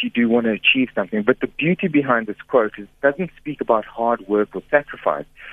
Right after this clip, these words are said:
because in order to achieve that result, sometimes the drive is enough to keep you going, and it doesn't always feel like a sacrifice.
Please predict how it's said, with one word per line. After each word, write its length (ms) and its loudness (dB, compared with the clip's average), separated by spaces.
because 280 2
in 140 -2
order 220 4
to 160 -6
achieve 500 -2
that 220 0
result, 480 0
sometimes 500 -4
the 80 -14
drive 520 2
is 160 -4
enough 240 2
to 120 -20
keep 180 -14
you 100 -4
going, 420 2
and 140 -2
it 100 -10
doesn't 300 0
always 360 2
feel 120 -4
like 160 -6
a 160 -20
sacrifice. 480 -2